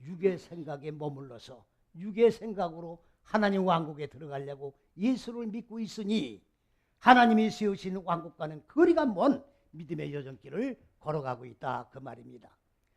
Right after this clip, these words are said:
자, 여기서 우리가 하나님은 흙으로 사람을 만들었다. 거기에 만들었다고 하는 것은 창세기 일 장 일 절에 만든 거와 다릅니다.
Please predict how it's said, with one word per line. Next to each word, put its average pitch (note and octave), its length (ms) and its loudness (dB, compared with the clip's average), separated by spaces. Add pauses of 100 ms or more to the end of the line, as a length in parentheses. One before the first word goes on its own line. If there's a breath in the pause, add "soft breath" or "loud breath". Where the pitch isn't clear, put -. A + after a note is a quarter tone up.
(340)
자, F#3 260 8
여기서 E4+ 380 4
우리가 D3+ 800 -2 (340)
하나님은 A3 960 6 (440)
흙으로 D#4 840 10
사람을 E3 480 0
만들었다. C#3+ 760 0 (840)
거기에 C#4 320 8
만들었다고 B3 680 6
하는 E3 200 2
것은 C#3+ 600 -6 (200)
창세기 C4+ 800 0
일 C#4 180 -2
장 C#4 220 0
일 A3+ 220 -6
절에 E3+ 300 -4
만든 D#3 380 -4
거와 C#3+ 420 -4
다릅니다. D3+ 600 -6